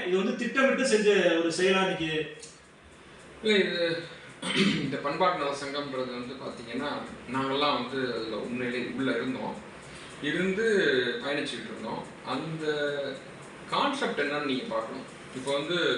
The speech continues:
Speaker 2: சோழியாளர் சங்கம் இருக்கு, ஆஹ், சைவ வேளாளர் சங்கம் இருக்கு, ஆறுநாட்டு வேளாளர் சங்கம் இருக்கு, கார்காத்த வேளாளர் சங்கம், இந்த மாதிரி பல உட்பிரிவுகள்ல இருக்கக்கூடிய சங்கங்கள் பல வருடமா இயங்கிட்டு இருக்கு. பல வருடமா இயங்கிட்டு இருக்க சங்கங்களுக்கு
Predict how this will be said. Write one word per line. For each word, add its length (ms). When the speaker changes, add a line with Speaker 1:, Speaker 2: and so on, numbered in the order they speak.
Speaker 2:
சோழியாளர் 500
சங்கம் 340
இருக்கு, 240
ஆஹ், 360
சைவ 240
வேளாளர் 420
சங்கம் 240
இருக்கு, 240
ஆறுநாட்டு 440
வேளாளர் 340
சங்கம் 200
இருக்கு, 280
கார்காத்த 440
வேளாளர் 260
சங்கம், 120
இந்த 120
மாதிரி 200
பல 160
உட்பிரிவுகள்ல 600
இருக்கக்கூடிய 360
சங்கங்கள் 460
பல 240
வருடமா 500
இயங்கிட்டு 440
இருக்கு. 240
பல 240
வருடமா 460
இயங்கிட்டு 460
இருக்க 220
சங்கங்களுக்கு 720